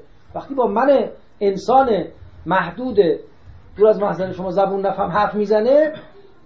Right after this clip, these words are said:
خب ناچاره به زبان آدمی حرف بزنه. و اتفاقاً گفتیم نزول قرآن بناش اینه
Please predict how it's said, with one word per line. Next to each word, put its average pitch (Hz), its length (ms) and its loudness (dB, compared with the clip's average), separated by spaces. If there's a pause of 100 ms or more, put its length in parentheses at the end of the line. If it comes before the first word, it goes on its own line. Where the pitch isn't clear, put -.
(160)
خب 214 100 -16
ناچاره 254 420 -4
به 302 60 -2
زبان 285 340 2
آدمی 285 400 4
حرف 294 320 -4
بزنه. 185 340 -6
و 180 60 -6
اتفاقاً 233 340 -4
گفتیم 233 540 -4
نزول 269 400 4
قرآن 262 460 2 (420)
بناش 254 360 -2
اینه 320 200 -8